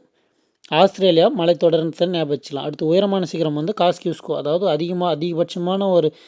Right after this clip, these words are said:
கஷ்டமே என்னன்னு பார்த்தீங்கன்னா ஹாஸ்பிட்டல்லாம் வந்து காசு அதிகமா வாங்குவாங்க. அதை வச்சு உயரமான சிகரம் வந்து காஸ்கியூஸ்கோ அப்படின்றத ஞாபகம் வச்சுக்கலாம். இதுதான் வந்து ஏழு கண்டங்களோட முக்கியமான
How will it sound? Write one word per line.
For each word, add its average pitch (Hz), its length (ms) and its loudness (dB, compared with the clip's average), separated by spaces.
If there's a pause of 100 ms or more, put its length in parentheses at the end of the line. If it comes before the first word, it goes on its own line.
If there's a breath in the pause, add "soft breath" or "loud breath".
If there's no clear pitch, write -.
(320 soft breath)
கஷ்டமே 190 500 -4
என்னன்னு 185 240 -2
பார்த்தீங்கன்னா 147 400 -2 (140)
ஹாஸ்பிட்டல்லாம் 175 540 -2
வந்து 170 180 -2
காசு 170 300 0
அதிகமா 165 340 -2
வாங்குவாங்க. 135 360 -4
அதை 185 300 2
வச்சு 240 360 -2 (960 soft breath)
உயரமான 185 420 2
சிகரம் 175 280 0
வந்து 160 280 -2
காஸ்கியூஸ்கோ 185 600 2 (100)
அப்படின்றத 151 400 -4
ஞாபகம் 160 260 0
வச்சுக்கலாம். - 340 -12 (240)
இதுதான் 170 420 4
வந்து 175 360 0
ஏழு 180 240 4
கண்டங்களோட 165 680 2
முக்கியமான 180 760 -2